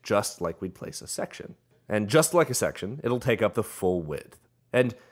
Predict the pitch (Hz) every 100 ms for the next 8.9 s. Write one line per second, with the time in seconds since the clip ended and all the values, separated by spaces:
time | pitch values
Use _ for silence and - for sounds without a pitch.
0 | _ - 131 202 170 160 156 147 113 131
1 | 127 113 107 92 - 170 123 - - _
2 | - - - 127 120 127 123 - 127 101
3 | 113 120 117 117 92 104 107 98 87 -
4 | - - - 92 87 - - 90 110 131
5 | 127 123 117 87 85 87 92 95 80 82
6 | 80 80 76 - 80 - _ _ _ -
7 | - - 92 143 131 - 127 117 120 123
8 | 110 104 101 160 147 156 156 151